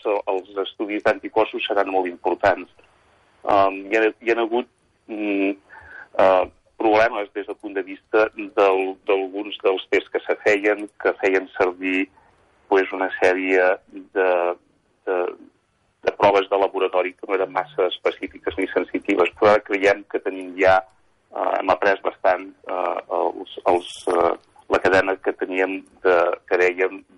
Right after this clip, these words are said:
de, de recursos per fer-ho. De manera que ens n'hem adonat compte per test d'ELISA, de serologia, per veure la quantitat d'anticossos que, que tenen els, els, els individus que ja han estat, eh,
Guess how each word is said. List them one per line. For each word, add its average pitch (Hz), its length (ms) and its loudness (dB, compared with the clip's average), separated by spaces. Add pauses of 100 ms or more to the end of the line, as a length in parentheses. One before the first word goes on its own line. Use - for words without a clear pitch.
de, 87 100 2 (800)
de 104 160 2
recursos 107 480 -4
per 80 140 -2 (100)
fer-ho. 87 240 -4 (400)
De 101 80 2
manera 110 240 4 (160)
que 120 80 0 (400)
ens 101 160 -8
n'hem 120 160 0
adonat 117 320 0
compte 117 320 -2
per 101 320 -2
test 101 240 0
d'ELISA, 95 840 0 (180)
de 87 160 0
serologia, 92 480 0
per 92 240 2
veure 101 240 4
la 95 80 0
quantitat 98 560 -2
d'anticossos 92 680 -2 (500)
que, 92 120 4 (280)
que 87 160 -2
tenen 95 320 -2
els, 90 320 -2 (180)
els, 82 300 0 (160)
els 87 260 -2
individus 92 560 2
que 98 140 0
ja 92 140 6
han 90 100 -2
estat, 95 400 0 (580)
eh, 87 140 0